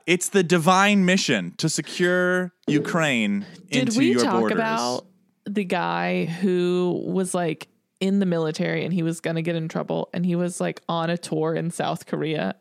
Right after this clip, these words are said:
Speaker 2: and he literally, they were, like, at the border of North and South Korea and he literally went, "Ha, ha, ha, ha," and ran across the border into North Korea and has been in North Korean captivity ever since then?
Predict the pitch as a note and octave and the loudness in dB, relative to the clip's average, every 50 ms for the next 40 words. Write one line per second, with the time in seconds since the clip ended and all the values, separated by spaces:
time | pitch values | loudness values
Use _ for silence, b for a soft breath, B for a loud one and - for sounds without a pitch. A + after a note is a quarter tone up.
0 | _ - F#3+ E3+ F3 F#3+ E3+ E3+ D#3+ D#3 D#3+ D#3+ D#3 E3 E3 E3+ E3+ E3 E3 D3 | _ -4 -2 -2 0 0 0 0 -2 -2 -2 -2 -2 -2 -2 -2 -2 -2 -2 -2
1 | C#3+ D3+ D#3 D#3+ D3+ - - - - E3+ E3 - - E3+ D#3 D#3 D#3 D#3 E3 E3+ | -2 -2 -2 -4 -4 -6 -6 -6 -4 -4 -4 -4 -6 -6 -4 -2 -2 -2 -2 -4
2 | - - _ - F3+ - F3 F3 F3 - - F3+ - - D#3+ - - - E3+ E3 | -6 -8 _ -10 -8 -6 -4 -4 -4 -6 -6 -6 -4 -4 -6 -6 -6 -6 -4 -2
3 | E3 F3 F3 - - F#3 F3+ E3 E3+ E3+ E3+ E3 E3+ E3 E3 E3+ E3 D#3+ D#3 - | -2 -2 -2 -2 -2 -2 0 0 -2 -2 -2 -2 -2 -2 -2 -2 -2 -2 -4 -6
4 | - - - - F4+ G#4+ A#4+ - F4+ F#4+ G4+ F#4 G#4 G4 F#4+ F4+ D#4+ C#4+ C4 - | -8 -8 -4 -4 -2 0 0 0 0 0 0 0 0 0 0 0 0 0 0 0
5 | G3+ G#3+ F#3+ F3 E3+ E3 F3 F3+ F3+ F3+ F3+ F3 - F3 E3+ F3 - - E3+ D#3+ | -2 -2 0 0 0 0 0 0 0 0 -2 -2 -2 -2 -2 -2 -4 -4 -4 -2
6 | E3 E3 E3+ F3 E3 E3 E3 D#3+ D#3+ D#3 E3 - - E3 D#3+ D#3+ D#3+ E3 E3 - | -2 -2 -2 -2 -2 -2 -2 -2 -2 -4 -4 -4 -4 -4 -2 -2 -2 -2 -2 -2
7 | E3 E3 F3+ D#3+ D#3+ - - - E3 D#3+ D#3+ D#3 D#3 D#3+ D#3+ - - - - E3+ | -2 -2 -2 -4 -4 -4 -4 -4 -2 -2 -2 -4 -4 -6 -8 -8 -8 -6 -4 -4
8 | E3+ E3+ D#3+ D#3+ D#3+ D#3+ D#3 - - _ _ - E3+ E3 E3+ E3 - - D#3+ E3 | -4 -4 -6 -8 -8 -8 -10 -12 -14 _ _ -6 -4 -4 -4 -4 -6 -6 -4 -4
9 | - - - - - - F#3 F#3+ - - - - - - - - - - - - | -2 -4 -4 -4 -6 -8 -6 -6 -6 -6 -6 -6 -6 -6 -4 -6 -6 -6 -6 -6
10 | - - - - G3+ - - - - G#3 | -8 -8 -8 -10 -10 -10 -10 -12 -12 -14